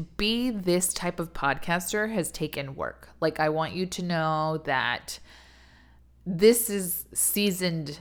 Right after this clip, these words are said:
experienced Sylvia podcaster because homegirl has done it all. She has read off a prompt. She has had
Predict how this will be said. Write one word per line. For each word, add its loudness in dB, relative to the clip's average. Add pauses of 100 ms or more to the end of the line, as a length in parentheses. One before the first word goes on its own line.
experienced 0
Sylvia 4
podcaster 0
because 0
homegirl 2
has -2
done 0
it 0
all. 2
She -4
has -4
read 6
off 2
a -4
prompt. 2 (540)
She 0
has 0
had 2